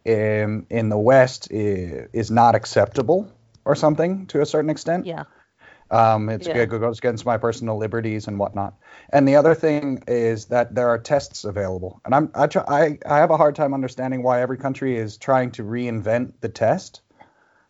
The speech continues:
Speaker 1: Or, like, I, I don't know
Speaker 2: Uh,
Speaker 1: how
Speaker 2: yeah.
Speaker 1: certain countries have, uh, good tests, and other countries are, like, trying to get their university, uh, researchers to come up with a test.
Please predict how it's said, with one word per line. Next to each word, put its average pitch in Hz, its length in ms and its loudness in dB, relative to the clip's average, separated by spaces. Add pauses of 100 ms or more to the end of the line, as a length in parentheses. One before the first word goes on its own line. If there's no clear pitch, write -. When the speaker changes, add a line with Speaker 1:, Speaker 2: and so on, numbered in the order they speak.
(120)
Speaker 1:
Or, 123 100 4
like, 120 400 2
I, 123 160 2 (160)
I - 80 0
don't 147 160 4
know 156 140 6
Speaker 2:
Uh, - 20 6
Speaker 1:
how 143 320 6
Speaker 2:
yeah. 170 220 0
Speaker 1:
certain 160 220 2
countries 151 440 -2
have, 135 680 -4 (140)
uh, 117 300 -2 (120)
good 131 400 0
tests, - 640 -4
and 113 160 -4
other 123 140 0
countries 127 400 -2
are, 107 320 2
like, 104 260 0
trying 123 200 2
to 113 40 -4
get 117 220 -4
their 110 160 0
university, 113 720 -4 (760)
uh, 101 240 0
researchers 107 680 0
to 101 200 -4
come 110 220 0
up 113 180 2
with 101 200 -2
a 101 60 -6
test. - 420 -12